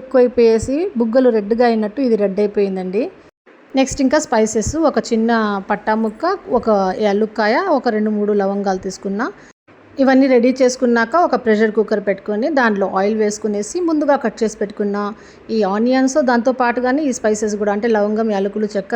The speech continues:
వేసేసి ఫ్రై చేసుకోవాలి లైట్గా. నెక్స్ట్ ఇప్పుడు సిగ్గుపడని గ్రీన్ చిల్లీ, సిగ్గుతో బాగా ఎరుపు ఎక్కిన చిల్లీని రెండింటిని కలిపి వేసేసేయాలి.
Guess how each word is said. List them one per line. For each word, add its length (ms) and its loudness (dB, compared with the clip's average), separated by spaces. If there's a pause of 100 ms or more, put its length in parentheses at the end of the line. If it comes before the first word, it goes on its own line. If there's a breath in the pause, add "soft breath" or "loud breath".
వేసేసి 420 -6 (520 loud breath)
ఫ్రై 240 2
చేసుకోవాలి 500 -2
లైట్గా. 340 -4 (1200)
నెక్స్ట్ 240 0
ఇప్పుడు 260 -2
సిగ్గుపడని 580 2
గ్రీన్ 280 0
చిల్లీ, 320 -2
సిగ్గుతో 340 -2 (100)
బాగా 280 2
ఎరుపు 260 0
ఎక్కిన 300 -2 (180)
చిల్లీని 320 0 (160)
రెండింటిని 480 2
కలిపి 340 -2
వేసేసేయాలి. 680 -2